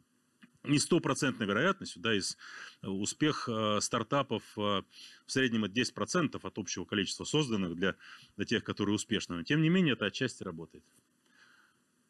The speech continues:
А это счастливые лица наших студентов. Неважно. Это наш ректор, который говорит, что задача вернуть, не, не дать уехать. Мы действительно в какой-то степени,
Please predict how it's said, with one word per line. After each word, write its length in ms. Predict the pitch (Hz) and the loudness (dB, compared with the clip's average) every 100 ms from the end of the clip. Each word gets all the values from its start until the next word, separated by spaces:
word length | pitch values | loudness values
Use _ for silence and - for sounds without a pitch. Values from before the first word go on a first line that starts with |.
| _ _ | _ _
А 120 | 139 | 0
это 160 | 147 135 | 2 2
счастливые 540 | - 127 143 131 127 | 2 4 6 6 6
лица 220 | 120 - | 4 2
наших 220 | 120 117 120 | 2 2 0
студентов. 600 | 185 208 220 170 143 - - - - - | 2 6 6 4 -2 -6 -20 -20 -20 -14
Неважно. 360 | 110 113 104 95 | -10 -6 -4 0
Это 300 | 160 165 127 | 0 2 2
наш 240 | 123 113 | 4 4
ректор, 320 | 143 139 123 | 2 2 -2
который 340 | 104 117 113 104 | -2 -2 0 0
говорит, 200 | 117 107 | 2 0
что 120 | 101 | 0
задача 380 | 117 120 113 110 | 2 2 0 0
вернуть, 380 | 113 123 110 - - - - | 2 4 2 -2 -18 -20 -4
не, 220 | 117 135 | 4 4
не 120 | 117 | 6
дать 240 | 127 135 - | 4 2 2
уехать. 380 | 135 196 151 139 | 2 2 2 -2
Мы 100 | 151 | 0
действительно 460 | 147 180 151 139 | 0 0 0 0
в 80 | - | -2
какой-то 380 | 123 156 151 117 | -4 -2 -2 -2
степени, 520 | - 156 151 120 101 | 2 2 4 2 2